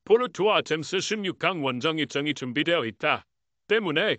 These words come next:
이번 리그 경기에서 빠르게 승부를 내며 로테이션을 가동하려 할 것이다.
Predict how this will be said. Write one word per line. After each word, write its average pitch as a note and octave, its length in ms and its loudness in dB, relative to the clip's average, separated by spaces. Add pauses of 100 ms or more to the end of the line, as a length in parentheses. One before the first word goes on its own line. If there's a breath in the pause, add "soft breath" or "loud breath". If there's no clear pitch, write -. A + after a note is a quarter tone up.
(140)
이번 D#3 320 0
리그 C3+ 240 -2
경기에서 C3+ 600 -2
빠르게 C#3+ 380 -2
승부를 C3+ 380 -2
내며 D#3+ 400 -2 (220)
로테이션을 E3+ 680 0
가동하려 C#3 500 -2
할 C#3+ 80 -2
것이다. A#2 540 -6